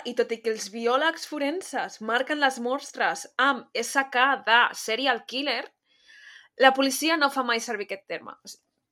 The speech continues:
vull dir, no, no es refereixen a, a l'agressor com a un assassí en sèrie o com, o un agressor, no sé, em,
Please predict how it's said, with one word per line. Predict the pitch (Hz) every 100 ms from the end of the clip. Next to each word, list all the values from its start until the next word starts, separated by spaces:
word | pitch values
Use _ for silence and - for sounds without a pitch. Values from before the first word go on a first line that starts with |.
| _ _
vull | - 240
dir, | 240 240 -
no, | - 247 240 240 - -
no | 269
es | 285
refereixen | 294 262 - - 226
a, | 247 214 190 175 - _ _ _
a | - 226
l'agressor | 220 214 208 220 220
com | 214
a | 208 202
un | 208
assassí | 208 233
en | 233
sèrie | 320 330 320 359 392
o | 269 208
com, | 208 202 196 196 185 _ _ _ _ -
o | 208 202 196 - -
un | 214
agressor, | 214 208 202 220 214 208 202 185 180 170 160
no | 190
sé, | - 147 170 -
em, | - 110 - 190 208